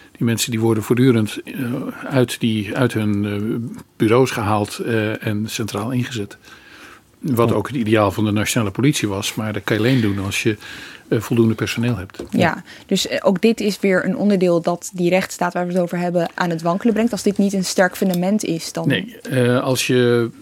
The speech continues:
Speaker 1: iets wil doen tegen de, de werving door de georganiseerde misdaad van hun, eh, jonge personeel, dan moet je in de wijken zijn.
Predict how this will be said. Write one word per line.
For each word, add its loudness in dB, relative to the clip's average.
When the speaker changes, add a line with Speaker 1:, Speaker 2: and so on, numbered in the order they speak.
Speaker 1:
iets -2
wil 0
doen 4
tegen 0
de, -6
de -2
werving 2
door 4
de -2
georganiseerde 0
misdaad 2
van -2
hun, 0
eh, -4
jonge 4
personeel, 0
dan 0
moet 4
je -2
in 0
de -2
wijken 2
zijn. -8